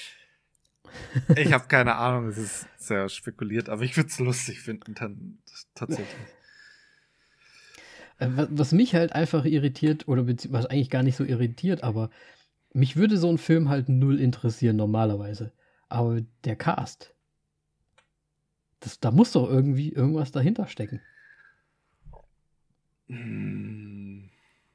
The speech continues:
Speaker 1: Ja, weiß ich nicht. Ja.
Speaker 2: Die werden uns mit Absicht wahrscheinlich gerade überhaupt gar nichts verraten von der Story und so
Speaker 1: Ja,
Speaker 2: weiter.
Speaker 1: natürlich.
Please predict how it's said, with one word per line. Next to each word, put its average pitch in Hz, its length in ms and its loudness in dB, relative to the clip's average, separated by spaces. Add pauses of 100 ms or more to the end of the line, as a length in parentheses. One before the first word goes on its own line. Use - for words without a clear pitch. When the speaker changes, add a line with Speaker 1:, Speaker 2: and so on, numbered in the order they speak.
(2750)
Speaker 1:
Ja, 107 600 -18 (440)
weiß 101 240 -18
ich 101 160 -20
nicht. 104 400 -20 (3250)
Ja. 104 220 -20 (800)
Speaker 2:
Die 113 120 -2
werden 160 180 2
uns 190 160 -2
mit 160 200 2
Absicht - 360 -4
wahrscheinlich 107 400 -2
gerade 110 240 -4
überhaupt 135 360 -8
gar 208 200 -4
nichts 208 220 -2
verraten 151 440 0
von 135 140 -4
der 127 80 -2
Story 120 400 -4
und 110 100 -6
so 110 100 -8
Speaker 1:
Ja, 107 60 -8
Speaker 2:
weiter. 110 220 -6
Speaker 1:
natürlich. - 320 -16